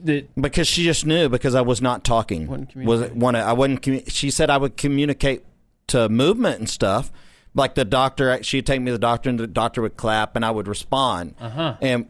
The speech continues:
Speaker 2: well, she would tell him, "No, he's responding to your movement,
Speaker 1: Right.
Speaker 2: not the sound."
Speaker 1: Okay.
Speaker 2: So finally, a doctor that believed her, and, uh, Doctor Maddox in, uh, Houston, of course, he's passed away now, but that was in
Speaker 1: Yeah, he's
Speaker 2: nineteen seventy,
Speaker 1: famous.
Speaker 2: seventy-two. He, uh,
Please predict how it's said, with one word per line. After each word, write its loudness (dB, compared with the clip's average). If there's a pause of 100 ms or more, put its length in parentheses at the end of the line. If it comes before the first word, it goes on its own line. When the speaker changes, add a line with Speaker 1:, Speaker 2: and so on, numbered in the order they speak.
(120)
Speaker 2:
well, 0 (100)
she -2
would 0
tell 4
him, 0
"No, 2
he's 0
responding 0
to -4
your -2
movement, 0
Speaker 1:
Right. 0
Speaker 2:
not 0
the -2
sound." -2
Speaker 1:
Okay. 0 (400)
Speaker 2:
So 2
finally, 0 (340)
a 2
doctor 0
that -2
believed 0
her, 2 (100)
and, -2
uh, -2
Doctor -2
Maddox 0
in, -4 (160)
uh, 0
Houston, -4
of -10
course, -2
he's -4
passed -2
away 0
now, 0
but -6
that 0
was -4
in -2
Speaker 1:
Yeah, -4
he's 0 (240)
Speaker 2:
nineteen -2
seventy, 0
Speaker 1:
famous. -12 (220)
Speaker 2:
seventy-two. 0
He, 2
uh, 4